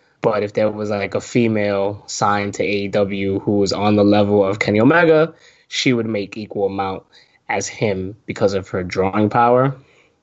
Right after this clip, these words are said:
Um, H B O was there to film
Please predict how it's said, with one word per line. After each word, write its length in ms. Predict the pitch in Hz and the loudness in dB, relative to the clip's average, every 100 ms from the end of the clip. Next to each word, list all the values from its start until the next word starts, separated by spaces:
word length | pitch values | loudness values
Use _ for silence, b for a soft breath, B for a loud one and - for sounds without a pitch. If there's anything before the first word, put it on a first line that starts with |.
| - - | -6 -2
Um, 400 | 117 104 101 101 | 2 4 4 2
H 260 | 139 147 | 2 2
B 140 | 151 147 | 4 6
O 120 | 139 | 6
was 180 | 131 120 | 4 4
there 480 | 123 131 135 160 - _ _ _ _ _ - | 4 4 2 -2 -8 _ _ _ _ _ -10
to 580 | 127 117 113 110 107 104 | -6 -4 -2 -2 -4 -4
film 720 | - 123 113 113 113 117 131 | 0 2 2 2 0 -4 -6